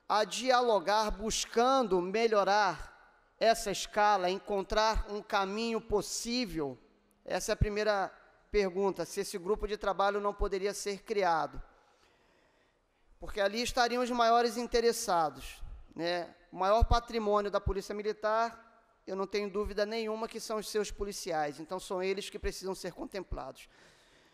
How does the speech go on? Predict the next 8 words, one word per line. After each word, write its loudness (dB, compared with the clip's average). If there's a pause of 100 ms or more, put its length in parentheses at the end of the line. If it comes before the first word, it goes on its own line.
(340)
Segunda 0
pergunta: 2 (960)
haveria 4
uma 4
alternativa 2
viável 0 (1080)
que -10
contemplasse 2